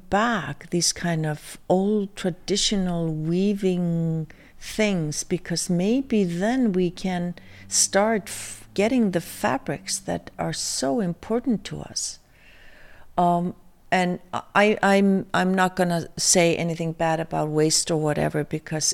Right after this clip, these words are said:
I'm too small in order to do that. But I believe that if we find a solution and educate people in wastefulness, then, because every single person in the world has to put on clothing every single day,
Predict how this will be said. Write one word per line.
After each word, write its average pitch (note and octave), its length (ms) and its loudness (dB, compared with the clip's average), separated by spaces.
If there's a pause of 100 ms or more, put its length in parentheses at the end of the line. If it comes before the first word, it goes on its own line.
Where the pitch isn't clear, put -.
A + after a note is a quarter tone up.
I'm D3+ 260 -2
too - 200 -8
small F3+ 560 -2
in D3 140 -4
order D3 180 -4
to - 140 -4
do G3 220 2
that. - 300 -6 (920)
But F#3+ 360 4 (540)
I A3+ 140 8
believe G#3+ 500 4
that F#3 200 2
if - 260 0
we F#3+ 160 4
find F#3 360 -2
a E3 60 0
solution F3+ 920 0 (580)
and E3 260 0 (120)
educate - 800 0
people D3+ 640 -6
in D3 420 -6
wastefulness, - 1040 -4 (680)
then, E3 340 2 (600)
because - 440 4
every A#3 300 4
single G#3+ 400 4
person G#3+ 400 -2
in F#3+ 100 0
the F3+ 80 -2
world F3 420 -4
has E3+ 260 -4
to E3 80 -10
put - 220 -8
on E3 140 -4
clothing F3+ 560 -6
every E3+ 260 -6
single E3 480 -4
day, F3+ 440 -8